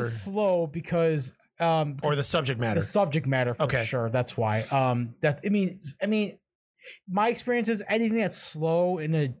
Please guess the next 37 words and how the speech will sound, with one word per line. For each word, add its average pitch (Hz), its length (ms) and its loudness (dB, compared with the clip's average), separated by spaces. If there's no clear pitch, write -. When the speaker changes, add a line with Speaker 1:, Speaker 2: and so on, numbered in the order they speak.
Speaker 1:
in 147 160 0
an 135 140 0
Asian 156 320 2
horror 151 280 2
movie, 147 520 2
the 147 80 -4
payoff 139 340 2
is 110 120 0
great. 120 140 -2
Like 185 100 2
A 170 60 0
Tale 165 240 0
of 139 60 -4
Two 123 100 -4
Sisters. 117 580 -2
Speaker 2:
Yeah. 110 200 4
Speaker 1:
That 190 260 2
is 151 180 -2
a 135 60 -2
slow 139 460 2
movie 127 200 2
to 117 60 0
get 117 240 0
through. 113 80 -4
Speaker 2:
Yes, 139 200 0
it 160 100 2
is. 185 220 2
Speaker 1:
But 151 220 -6
that 196 280 2
payoff 143 760 0
Speaker 2:
Yep. 156 480 2
Speaker 1:
is 156 220 0
well 147 480 0
worth 143 360 -2
it. 104 60 -12
Speaker 2:
Oh, 143 120 2
yeah. 107 160 0